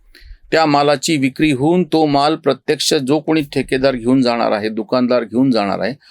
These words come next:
आडत्या घेऊन जाणार आहे, तोपर्यंतची जबाबदारी कृषी उत्पन्न बाजार समितीची आहे.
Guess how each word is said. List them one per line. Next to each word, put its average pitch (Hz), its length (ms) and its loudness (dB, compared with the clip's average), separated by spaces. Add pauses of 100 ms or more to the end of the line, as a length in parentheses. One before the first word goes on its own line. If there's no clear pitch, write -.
(160)
आडत्या 113 380 0
घेऊन 127 280 2
जाणार 117 220 0
आहे, 127 60 -2
तोपर्यंतची 185 720 0
जबाबदारी 151 460 2
कृषी 135 320 -2
उत्पन्न 113 360 -2
बाजार 98 340 -2
समितीची - 560 -10
आहे. - 180 -20